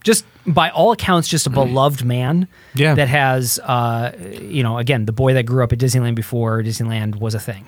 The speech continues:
Speaker 2: I love this story. It, to me, it's a super feature film worthy,
Speaker 1: Oh,
Speaker 2: uh, to,
Speaker 1: one hundred percent.
Speaker 2: to, to narrativize this, but that, that, I, that just doesn't feel like this can happen in America anymore, where a man shows up at your doorstep and says, "I'd like to buy this property and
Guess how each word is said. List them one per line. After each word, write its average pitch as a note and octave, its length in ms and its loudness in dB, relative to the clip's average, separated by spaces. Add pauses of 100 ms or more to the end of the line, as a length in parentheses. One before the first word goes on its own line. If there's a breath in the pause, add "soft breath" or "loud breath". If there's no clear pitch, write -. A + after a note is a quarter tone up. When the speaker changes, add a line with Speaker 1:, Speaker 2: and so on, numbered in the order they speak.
(120)
Speaker 2:
I D3 80 -2
love F#3+ 200 4
this F#3 120 4
story. D3+ 380 4
It, C#3+ 280 -2
to E3 120 2
me, D#3 240 4
it's C3 260 -2
a A2 380 2 (100)
super - 560 0
feature A#2+ 380 -2
film A#2+ 400 2 (100)
worthy, C#3 420 2
Speaker 1:
Oh, D#3+ 200 4
Speaker 2:
uh, - 20 0
to, B2 60 2
Speaker 1:
one A2+ 140 0
hundred D3+ 320 2
percent. A#2 300 2
Speaker 2:
to, A#2 80 0
to A2 60 2
narrativize A2+ 880 2
this, A#2+ 240 2
but A2+ 200 -4
that, B2 160 0
that, B2 120 0
I, C3+ 120 -4 (440 loud breath)
that C#3 320 -2
just F3 160 0
doesn't D#3+ 240 0
feel C#3+ 140 2
like B2+ 80 0
this B2+ 100 0
can A#2+ 160 2
happen C3 580 2
in C#3+ 120 0
America C3+ 340 2
anymore, C#3 380 4
where A#2 100 4
a G#2+ 60 4
man A#2 240 4
shows A#2 260 2
up A#2 220 2
at A2+ 60 -2
your A2+ 100 2
doorstep A#2 480 2
and A#2 100 -4
says, A2+ 180 0
"I'd F#3 140 4
like D#3 140 2
to A#2+ 180 4
buy A#2+ 240 2
this C#3 160 0
property D#3+ 540 2
and A2 240 4